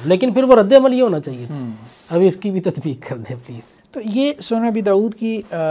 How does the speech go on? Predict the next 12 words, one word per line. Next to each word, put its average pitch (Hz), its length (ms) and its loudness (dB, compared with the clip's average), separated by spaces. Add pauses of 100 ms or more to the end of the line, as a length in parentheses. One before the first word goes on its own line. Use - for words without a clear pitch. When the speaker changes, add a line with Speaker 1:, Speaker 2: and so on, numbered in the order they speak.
(180)
Speaker 2:
जो 165 140 -4
है 190 300 -2
रिवायत 156 360 0
पहले 151 260 -4
गुजरी 139 320 -8
थी, 135 200 -14 (1600)
तो 147 560 -8 (1500)
सैयदना 151 500 -6
उबई 131 220 -6
बिन 127 200 -12
काब 113 220 -10
से - 200 -20